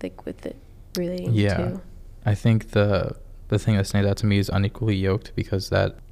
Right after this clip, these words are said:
Speaker 2: I feel like that's something we don't think about enough or talk about enough, because, like, being equally yoked is, um,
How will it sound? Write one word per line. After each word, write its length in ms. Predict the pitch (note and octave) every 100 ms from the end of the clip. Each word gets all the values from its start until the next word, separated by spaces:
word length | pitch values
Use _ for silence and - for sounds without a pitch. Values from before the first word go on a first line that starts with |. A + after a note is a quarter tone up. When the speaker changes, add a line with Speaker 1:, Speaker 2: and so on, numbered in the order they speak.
| -
Speaker 2:
I 60 |
feel 120 | A2
like 100 | G#2+
that's 480 | A2 G2+ - - - - - -
something 340 | - G#2 G#2
we 100 | G2+
don't 140 | F#2+ F#2+
think 220 | - F2+
about 340 | F#2 F#2+ - - - - - -
enough 440 | G#2 F#2+ G#2+ - -
or 120 | F#2
talk 240 | - G2 G2
about 140 | G2
enough, 340 | G2+ G#2 - -
because, 380 | G2 G2 G2
like, 240 | G2 F#2+ - - - - - - -
being 180 | A2+
equally 360 | G2+ A2 A2+ G#2
yoked 260 | G2 G2+ -
is, 320 | F#2+ F#2+ -
um, 400 | G2+ F#2+ F#2